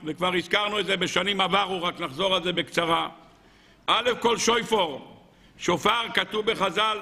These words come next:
אומר הקדוש ברוך הוא, "תקעו לפניי בשופר של העיל, כדי שאזכור לכם עקדת יצחק בן אברהם, ומעלה אני עליכם כאילו עקדתם עצמכם לפניי."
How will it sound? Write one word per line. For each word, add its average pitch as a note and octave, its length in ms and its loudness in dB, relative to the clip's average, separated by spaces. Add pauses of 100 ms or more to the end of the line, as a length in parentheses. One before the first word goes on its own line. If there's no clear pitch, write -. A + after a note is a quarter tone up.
אומר G#3+ 260 2
הקדוש F#3+ 360 -2
ברוך G3 260 -2
הוא, F3 160 -2
"תקעו G3 320 -4
לפניי G#3+ 480 2
בשופר G3 540 0
של G3+ 220 0
העיל, G#3 420 2 (340)
כדי E3 240 2
שאזכור G#3+ 480 0
לכם G#3 320 0
עקדת G3+ 480 -2
יצחק G3 380 -4
בן G3+ 140 -6
אברהם, F#3 480 0 (380)
ומעלה G3+ 640 2
אני A3+ 180 0
עליכם G#3+ 480 0
כאילו G#3 240 -2
עקדתם G3+ 580 -2
עצמכם E3 420 -2
לפניי." C#3+ 420 0